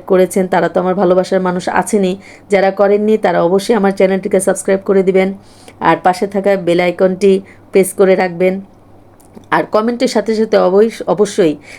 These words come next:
সবাই একটা লাইক বাটনে প্রেস করবেন। লাইক আমাদের একটা চার্জ।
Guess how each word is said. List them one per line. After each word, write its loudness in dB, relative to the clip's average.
সবাই 0
একটা -2
লাইক 0
বাটনে -2
প্রেস -2
করবেন। -2
লাইক 2
আমাদের 0
একটা -4
চার্জ। -4